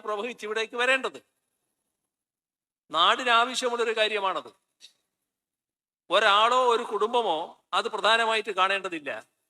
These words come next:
പക്ഷെ ഒരു ഗവൺമെന്റ് അതെപ്പോഴും പ്രധാനമായിട്ട് കാണണം. കാരണം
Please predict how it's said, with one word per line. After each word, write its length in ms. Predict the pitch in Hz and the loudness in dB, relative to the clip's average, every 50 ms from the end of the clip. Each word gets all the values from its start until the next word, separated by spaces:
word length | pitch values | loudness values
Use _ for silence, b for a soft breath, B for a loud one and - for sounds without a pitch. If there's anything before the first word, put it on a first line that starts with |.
| _ _ _ _ _ _ _ _ _ _ _ _ _ _ _ _ _ _ _ _ _ _ _ _ _ _ _ - | _ _ _ _ _ _ _ _ _ _ _ _ _ _ _ _ _ _ _ _ _ _ _ _ _ _ _ -16
പക്ഷെ 160 | - - 262 247 | -10 -6 -6 -6
ഒരു 60 | 247 190 170 | -4 0 0
ഗവൺമെന്റ് 500 | 175 190 220 - 277 285 277 254 196 151 117 - _ _ _ _ _ _ _ _ _ _ _ _ _ _ _ _ _ _ _ _ _ _ _ _ _ _ _ _ _ _ _ _ _ _ _ _ _ _ - | 4 4 4 6 4 2 2 2 0 -2 -2 -8 _ _ _ _ _ _ _ _ _ _ _ _ _ _ _ _ _ _ _ _ _ _ _ _ _ _ _ _ _ _ _ _ _ _ _ _ _ _ -2
അതെപ്പോഴും 540 | 160 170 208 196 - 254 233 220 226 220 208 202 | 2 2 2 2 2 0 0 0 0 0 -2 -4
പ്രധാനമായിട്ട് 580 | 190 - 202 214 214 208 196 202 196 190 202 180 170 | -2 0 0 0 2 0 -2 -2 -4 -4 -6 -4 -2
കാണണം. 340 | 160 156 151 139 123 104 101 _ _ _ _ _ _ _ _ _ _ _ _ _ _ _ _ _ _ _ _ _ _ _ _ _ _ _ _ _ _ - | -2 -2 -2 -6 -14 -16 -18 _ _ _ _ _ _ _ _ _ _ _ _ _ _ _ _ _ _ _ _ _ _ _ _ _ _ _ _ _ _ 2
കാരണം 260 | 175 180 190 208 208 | 2 2 4 4 2